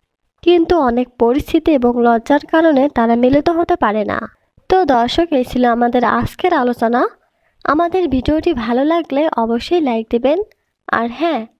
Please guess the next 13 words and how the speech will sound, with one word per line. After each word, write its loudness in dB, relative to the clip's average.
অবশ্যই -2
ভিডিওটি -2
শেয়ার -6
করতে -2
ভুলবেন 0
না। -2
কিছু 0
জানার 0
ইচ্ছে -2
থাকলে 0
কমেন্ট 0
করে 0
জানাবেন 0